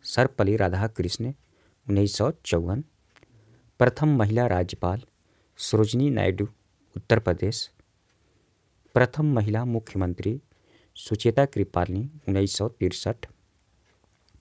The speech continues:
प्रथम वित्त आयोग के अध्यक्ष केसी नियोगी। प्रथम लोकसभा उपाध्यक्ष अनंत सेनम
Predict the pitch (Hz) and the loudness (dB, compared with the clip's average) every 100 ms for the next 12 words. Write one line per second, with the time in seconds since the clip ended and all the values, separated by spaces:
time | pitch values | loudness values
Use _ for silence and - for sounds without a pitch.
0 | _ _ _ _ _ _ _ _ 117 120 | _ _ _ _ _ _ _ _ 4 4
1 | - 151 123 131 - 104 101 110 117 - | 4 0 2 0 0 2 4 4 0 0
2 | 90 - 98 - 151 _ _ _ _ _ | 0 0 -6 -8 -18 _ _ _ _ _
3 | - 117 - 151 110 92 98 143 - _ | 0 2 4 4 4 0 -2 -4 -6 _
4 | _ _ _ _ _ _ 120 120 - 151 | _ _ _ _ _ _ 2 2 2 2
5 | 110 120 - 95 92 92 92 _ 110 104 | 4 2 2 -2 0 0 -2 _ -4 2
6 | 117 87 95 - 170 165 _ _ _ _ | 2 2 -4 -2 -4 -4 _ _ _ _
7 | _ 110 117 135 - 151 - - 95 98 | _ 0 2 2 0 0 0 0 0 0